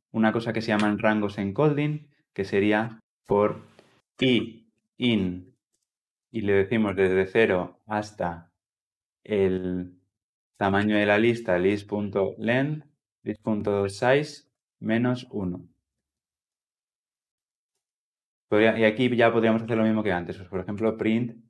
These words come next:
de el list de i, para poder acceder al componente específico de ese punto de la lista.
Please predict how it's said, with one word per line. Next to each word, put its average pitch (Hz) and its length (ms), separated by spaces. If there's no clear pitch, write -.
de 98 480
el 95 360
list 123 460
de 90 480
i, - 340
para 98 280
poder 98 200
acceder 101 400
al 101 220
componente 98 1000
específico 104 760
de 98 120
ese 98 360
punto 101 280
de 101 80
la 90 100
lista. - 420